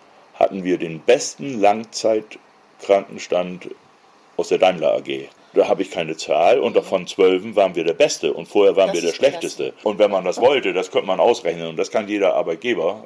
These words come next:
Speaker 1: Was hat denn das eigentlich eingespart?
Speaker 2: Nee,
Speaker 1: Aber
Speaker 2: aber
Speaker 1: wenn man's wollte, könnte man's gut rechnen.
Speaker 2: Ja.
Speaker 1: Einfach, einfach auch nur ein Hinweis, äh, an vielleicht auch Unternehmen,
Speaker 2: Super.
Speaker 1: die uns zuhören,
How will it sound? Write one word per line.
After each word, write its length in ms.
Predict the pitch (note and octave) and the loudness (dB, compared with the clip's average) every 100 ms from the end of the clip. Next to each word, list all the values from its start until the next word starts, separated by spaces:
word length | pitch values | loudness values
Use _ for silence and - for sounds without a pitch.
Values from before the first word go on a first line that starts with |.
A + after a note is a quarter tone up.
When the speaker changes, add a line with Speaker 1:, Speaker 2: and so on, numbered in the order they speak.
| - | -14
Speaker 1:
Was 180 | - F#2 | -12 -12
hat 80 | |
denn 60 | E2 | -8
das 180 | D2+ C#2 | -8 -8
eigentlich 220 | C#2+ D2 | -10 -8
eingespart? 560 | A#2 F#2 - - - - _ _ _ - - | -10 -10 -12 -12 -14 -18 _ _ _ -20 -16
Speaker 2:
Nee, 100 | G#3 | 0
Speaker 1:
Aber 100 | C#4 | 4
Speaker 2:
aber 100 | F#2+ | 4
Speaker 1:
wenn 80 | F#2+ | 4
man's 200 | F#2+ F2+ | 0 0
wollte, 280 | E2 G2 B2 | 4 4 2
könnte 200 | B2 - | 0 -2
man's 200 | G2 - | -2 -8
gut 200 | F2 - | -16 -4
rechnen. 200 | C#3+ C3+ - _ D3 | -4 -4 -20 _ -2
Speaker 2:
Ja. 60 | |
Speaker 1:
Einfach, 380 | D3+ D3 - C#3 - - _ _ - _ | 0 0 0 -2 -2 -20 _ _ -20 _
einfach 320 | F2 G#2+ C3+ | -2 0 0
auch 200 | C3+ G#2 | 2 2
nur 180 | G#2+ G2 | 2 0
ein 140 | F#2 F2 | 0 -4
Hinweis, 680 | F2+ B2 A#2 A#2 A2 G#2 - | -10 0 4 4 4 0 -4
äh, 420 | F2 F2 E2+ D2+ - | -2 0 0 0 -2
an 240 | - F#2+ F2+ | -2 -4 -4
vielleicht 340 | - F#2+ G#2+ | 0 2 2
auch 80 | F2+ | 2
Unternehmen, 520 | F#2 G2+ F2 A#2 D#3+ | 0 0 -2 -2 -2
Speaker 2:
Super. 100 | F#3 | -2
Speaker 1:
die 80 | G#2+ | 0
uns 300 | F2 F#2 - | 0 -2 -8
zuhören, 500 | - E3+ E2 F2 B2 | -6 -2 0 0 -2